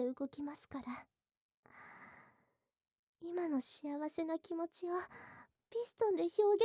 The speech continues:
現させてください。ペニスを抜かずに三連続射精で、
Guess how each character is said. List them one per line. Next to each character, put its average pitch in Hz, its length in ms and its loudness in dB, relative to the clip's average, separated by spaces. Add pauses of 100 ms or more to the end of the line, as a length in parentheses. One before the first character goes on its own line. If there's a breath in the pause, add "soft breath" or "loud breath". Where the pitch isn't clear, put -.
現 - 80 0
さ 359 80 -2
せ 359 160 0
て 392 100 0
く 403 140 2
だ 392 160 2
さ 403 60 -14 (340)
い。 - 100 -20 (1600 loud breath)
ペ 359 80 -6
ニ 339 160 0
ス - 180 -10
を 294 140 -6
抜 294 100 -2
か 320 160 0
ず 330 100 -2
に 330 160 2
三 359 300 -2
連 370 180 4
続 403 220 2
射 403 240 -2
精 392 180 4
で、 311 100 -2